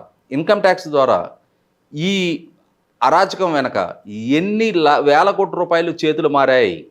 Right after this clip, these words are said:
గత ఐదు సంవత్సరాలుగా ఈ అక్రమాలకు పాల్పడుతున్న అధికారులు, వ్యాపారస్తులు, పాలకులు అందరిని, అందరినీ ఈ విచారణ పరిధిలోకి తీసుకురావాలి. వంద కోట్ల రూపాయలు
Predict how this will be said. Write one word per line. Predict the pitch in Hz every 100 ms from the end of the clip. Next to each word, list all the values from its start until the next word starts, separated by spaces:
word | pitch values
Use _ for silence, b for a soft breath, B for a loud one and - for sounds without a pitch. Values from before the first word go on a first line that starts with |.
| _ _ _ _ _ _ _ - 156
గత | 170
ఐదు | 170 208 202
సంవత్సరాలుగా | 202 202 202 202 180 131 92 - _ _ _ _ _ _ _ _ -
ఈ | 170 170
అక్రమాలకు | 139 - 208 226 208 202
పాల్పడుతున్న | 160 175 175 175 160 143 95 95 _ _ _ _ - 107
అధికారులు, | 135 196 190 196 226 - - _ _ _ _ _ _ _ _ _ 110
వ్యాపారస్తులు, | 120 156 190 196 202 202 233 - _ _ _ -
పాలకులు | 131 190 190 196 226 - - _ _ _ _ -
అందరిని, | 113 170 226 247 247 220
అందరినీ | 202 185 170 139 127 131 _ -
ఈ |
విచారణ | 139 131 180 175
పరిధిలోకి | 170 151 147 156
తీసుకురావాలి. | 160 156 - 143 131 120 113 87 - _ _ _ _ _ _ _ _
వంద | 104 151 196 202
కోట్ల | 196 170
రూపాయలు | 190 214 240